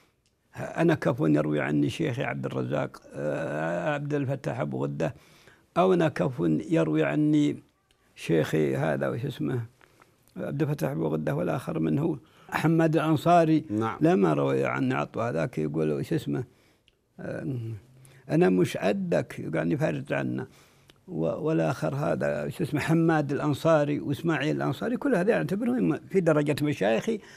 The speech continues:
Speaker 1: وإن لم أكن أدرس عليهم.
Speaker 2: أي نعم.
Speaker 1: فكنت طال عمرك إذا تخيلت،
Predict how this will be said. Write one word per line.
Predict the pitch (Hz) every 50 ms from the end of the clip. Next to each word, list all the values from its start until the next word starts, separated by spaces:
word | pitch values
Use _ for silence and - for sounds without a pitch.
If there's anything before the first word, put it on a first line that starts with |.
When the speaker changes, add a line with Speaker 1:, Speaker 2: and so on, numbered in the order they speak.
| - - -
Speaker 1:
وإن | 226 254 247 208
لم | 175 160 151 139
أكن | 135 - - 143 139 -
أدرس | 135 135 139 127 113 -
عليهم. | 117 131 135 131 110 110 110 127 - - _ - _ 90
Speaker 2:
أي | 85 82
نعم. | 85 85 76 67 69 71 67 -
Speaker 1:
فكنت | - 165 160 165 - 190 185 160 - -
طال | 160 160 151 139
عمرك | 139 170 170 160 165 - - -
إذا | 170 151 151 151 156
تخيلت، | 156 - 156 131 - - 151 156 147 131 127 131 135 135 139 131 - - - - -